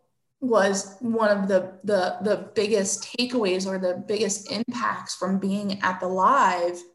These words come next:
It was sharing, sharing those same things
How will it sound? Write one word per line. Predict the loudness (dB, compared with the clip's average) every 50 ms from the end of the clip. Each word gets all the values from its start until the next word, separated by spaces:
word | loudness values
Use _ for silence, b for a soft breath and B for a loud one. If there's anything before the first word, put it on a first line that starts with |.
| _ _
It | -4 -4 -2 0
was | 2 4 4 6 4 4 2 0 -4 -8 -10 -18 _ _ _ _ _ _ -8
sharing, | -4 -2 0 2 4 6 6 6 6 4 4 2 2 0 0 0 -2 -4 -8 -14 -18 _ _ _
sharing | _ 0 4 6 6 8 8 8
those | 8 8 8 6 4
same | 2 4 6 8 8 8 8 6
things | 2 2 2 4 4 4 2 0 -2 -2 -6 -8 -12 _